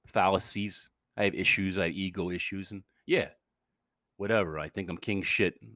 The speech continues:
I want 'em included. I want the guests to be impressed by me or the audience who's listening to the guests to me. But it's not about me.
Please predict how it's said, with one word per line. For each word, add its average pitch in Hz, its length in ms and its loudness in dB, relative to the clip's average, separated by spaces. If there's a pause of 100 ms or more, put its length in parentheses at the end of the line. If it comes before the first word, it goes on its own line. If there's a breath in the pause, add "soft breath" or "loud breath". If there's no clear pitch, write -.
(120)
I 82 100 -4
want 98 180 2
'em 98 60 0
included. 98 480 2
I 78 60 0
want 85 200 -4 (680)
the 95 80 -12
guests 98 240 -4
to - 80 -10
be 95 80 -2
impressed - 420 2
by 73 160 -8
me 73 140 -10
or 73 60 -10
the - 120 -16 (140)
audience 113 340 2
who's 92 100 -4
listening 113 300 2
to 92 80 0
the 98 40 0
guests 92 300 -2
to - 80 -12
me. 95 60 -2
But 113 140 0
it's - 100 -4
not 131 160 8
about 107 340 4
me. 87 280 -4